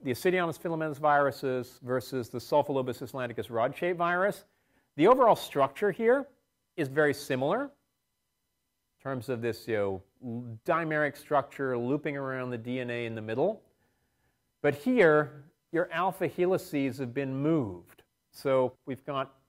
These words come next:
purple and green, and these green and purple are really overlapping with each other, actually kind of forming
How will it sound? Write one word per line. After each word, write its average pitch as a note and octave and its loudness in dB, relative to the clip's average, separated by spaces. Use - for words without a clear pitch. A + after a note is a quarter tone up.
purple G3 2
and C#3 -6
green, D3 -4
and C3 -4
these C3+ -4
green D#3 -2
and D3 -2
purple D#3 2
are B2 6
really C#3+ 2
overlapping B2+ 2
with G2+ -6
each F#2 -8
other, F2+ -4
actually A#2 -4
kind B2 -4
of G#2 -6
forming A#2 0